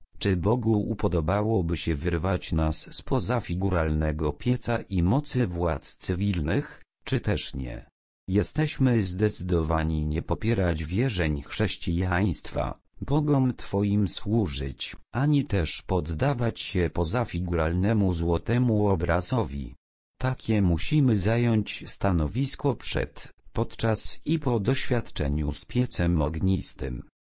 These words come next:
A podczas tego wszystkiego osoba podobna Synowi Bożemu będzie z nami ku pomocy,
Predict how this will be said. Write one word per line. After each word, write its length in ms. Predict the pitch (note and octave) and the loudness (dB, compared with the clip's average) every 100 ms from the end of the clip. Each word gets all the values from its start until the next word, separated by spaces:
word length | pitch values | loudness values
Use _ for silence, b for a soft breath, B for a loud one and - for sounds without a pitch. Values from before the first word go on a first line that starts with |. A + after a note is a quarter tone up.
| _ _ - | _ _ -4
A 120 | F2 | -4
podczas 640 | - D2+ - D#2+ C#2+ - | -2 -4 -4 -4 -2 -4
tego 320 | - E2+ D#2+ | -2 -2 0
wszystkiego 880 | C#2+ - G#2+ - - B2+ A#2+ G2+ D#2 | -2 -2 -4 -6 -4 -2 2 2 2
osoba 460 | C#2+ - C3 B2+ G#2 | 0 0 0 0 -2
podobna 720 | - D2+ F2+ A#2+ A#2+ A2+ E2 | -2 -2 0 0 0 2 2
Synowi 560 | - D#2+ F#2+ C3+ C3+ C3+ | 0 0 0 0 0 0
Bożemu 580 | E2 F2+ F2+ A#2+ G#2 | 0 0 2 2 2
będzie 420 | F#2 F#2 F#2 F2+ F#2+ | 2 2 2 2 0
z 100 | E2 | 2
nami 460 | A2 C3 A#2 A2 | 2 4 2 2
ku 260 | - G2+ F#2 | 0 -2 -2
pomocy, 640 | - G2 A2 G#2+ - C#2 | 0 0 2 0 0 -2